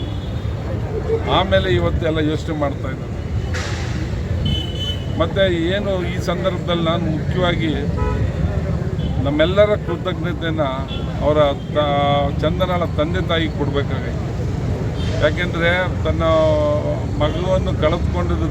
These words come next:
ದುಃಖದಲ್ಲೂ ಸಹ ಇನ್ಯಾರೋ ಜನ ನಾಲ್ಕಾರು ಮಕ್ಕಳ ಬದುಕು ಬಾಳಲಿ ಅಂತೇಳಿ ಆ ಮಗುವಿನ ಬೇ-, ಬೇಕಾದಂಥ ಅಂಗಾಂಗಗಳನ್ನೆಲ್ಲ ದಾನ ಮಾಡಿ ಇವತ್ತು ಆ ಮಗುವಿನ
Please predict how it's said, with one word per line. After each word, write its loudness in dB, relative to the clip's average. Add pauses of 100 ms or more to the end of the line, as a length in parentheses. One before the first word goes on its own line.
ದುಃಖದಲ್ಲೂ 0 (100)
ಸಹ 4 (1000)
ಇನ್ಯಾರೋ 4 (480)
ಜನ 0 (200)
ನಾಲ್ಕಾರು -2
ಮಕ್ಕಳ -2 (240)
ಬದುಕು 0 (140)
ಬಾಳಲಿ 4
ಅಂತೇಳಿ -2 (680)
ಆ 0
ಮಗುವಿನ 2 (1080)
ಬೇ-, 0 (260)
ಬೇಕಾದಂಥ 2 (100)
ಅಂಗಾಂಗಗಳನ್ನೆಲ್ಲ 2 (1080)
ದಾನ 4 (180)
ಮಾಡಿ 2 (1040)
ಇವತ್ತು 0 (160)
ಆ 6 (140)
ಮಗುವಿನ 2